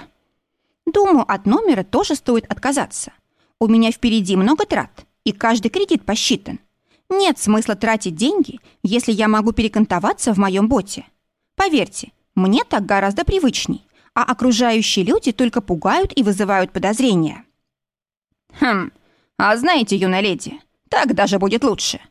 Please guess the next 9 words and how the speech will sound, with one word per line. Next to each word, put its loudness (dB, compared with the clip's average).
Устроим 2
такой -2
технопикник. -2
Я 2
могу 2
надеяться 0
на 4
ваше -2
приглашение? -2